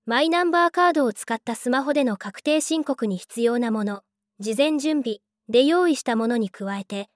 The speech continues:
収入金額など申告内容を入力するために必要な書類を用意します。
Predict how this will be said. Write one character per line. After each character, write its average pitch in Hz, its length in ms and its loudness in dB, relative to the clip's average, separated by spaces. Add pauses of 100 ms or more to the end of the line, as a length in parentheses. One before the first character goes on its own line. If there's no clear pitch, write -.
(240)
収 294 280 -2
入 339 240 0
金 349 220 0
額 294 200 0
な 226 120 0
ど 196 120 -4
申 294 300 -4
告 349 220 0
内 330 220 0
容 247 200 0
を 190 80 -2
入 208 220 0
力 294 200 -2
す - 140 -6
る 294 100 0
た 294 120 0
め 285 120 0
に 220 100 0
必 - 240 -8
要 269 160 2
な 277 120 -2
書 269 160 -2
類 277 200 2
を 269 100 0
用 262 240 0
意 233 60 -2
し - 140 -8
ま 196 100 -6
す。 - 200 -12